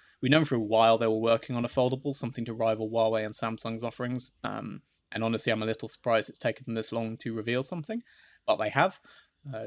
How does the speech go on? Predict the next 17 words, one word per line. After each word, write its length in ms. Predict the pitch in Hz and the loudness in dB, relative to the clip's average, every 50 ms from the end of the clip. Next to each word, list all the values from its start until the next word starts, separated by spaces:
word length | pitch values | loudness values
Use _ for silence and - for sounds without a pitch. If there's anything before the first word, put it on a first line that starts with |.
| - - | -12 -12
to 140 | - - | -4 0
no 180 | 123 127 127 123 | 4 6 6 6
great 240 | 123 135 123 - - | 6 4 2 4 2
surprise, 320 | 139 - 139 123 117 113 | -2 4 4 4 4 4
it's 80 | - - | 0 -10
part 180 | - - - | -6 -6 -6
of 60 | - 120 | -4 0
their 160 | 120 107 104 | 0 0 0
Mi 260 | 110 110 113 123 127 | 0 -2 0 0 2
Mix 320 | 135 135 139 139 - - | 2 2 0 -2 -2 -2
line, 300 | 151 147 151 156 165 170 | 2 2 2 4 2 2
which 220 | 143 113 - - - | 0 -2 -2 -2 0
they've 280 | 131 117 113 113 - | 2 2 2 2 0
kind 300 | - - - 196 196 185 | -10 -2 0 2 4 6
of 240 | 175 156 139 139 - | 4 4 4 2 -4
used 540 | 131 127 139 139 139 139 139 131 123 - - | 0 6 10 10 12 12 10 8 4 -2 -10
for 680 | - - - 143 131 123 120 120 120 117 117 117 113 - | -12 -4 2 4 6 6 6 6 6 6 6 4 2 0